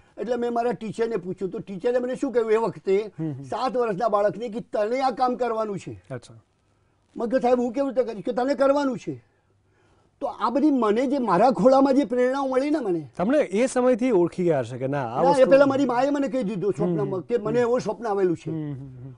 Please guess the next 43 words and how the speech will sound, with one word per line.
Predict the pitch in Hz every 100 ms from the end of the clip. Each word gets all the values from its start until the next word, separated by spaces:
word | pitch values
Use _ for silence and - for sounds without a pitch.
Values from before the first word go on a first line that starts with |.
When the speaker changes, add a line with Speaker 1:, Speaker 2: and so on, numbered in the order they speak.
| _
Speaker 1:
મારા | 214 240
ગુરુજનોએ | 233 233 254 247 285 285
મને | 262 240
કહ્યું, | 202 190 170 151
Speaker 2:
હમ. | 143 127
Speaker 1:
મારા | 202 233
મિત્રો | 233 196 262
મને | 262 247
કહેતા | 214 202
હતા. | 214 185 147 _ _ -
Speaker 2:
હમ. | 139 120 - -
Speaker 1:
વાત | 139 185 247 -
એ | 302
નથી, | 269 214
વાત | 190 190 233
Speaker 2:
હમ. | 254
Speaker 1:
એ | 262
છે | 262
જે | 190 208 277
વિષય | 254 - 254
માટેની | 240 214 247 247
મને | 247
ઝંખના | 196 196 196 202 254 240
હતી, | 208 240
Speaker 2:
જી. | 220 123 135 101
Speaker 1:
એ | 269
મારા | 269 269
ખોળામાં | - 240 269 269
પહેલાથી | 262 220 202 220 240
હતું. | 202 - 113 127
Speaker 2:
જી, | 117
જી. | 101 113 110 110 95 _ _ -
Speaker 1:
બહેરાશ | 170 190 202 247 202
માટેના | 214 208 214
અભિપ્રાય | 214 202 175 185 208 202
એવા | 190 185
છે, | 202 185
સાહેબ, | 175 175 202 151
Speaker 2:
જી, | 127 113
જી. | 107 -
Speaker 1:
કે | 247
છેલ્લા | 247 - 190 185 208 247
દસ | 202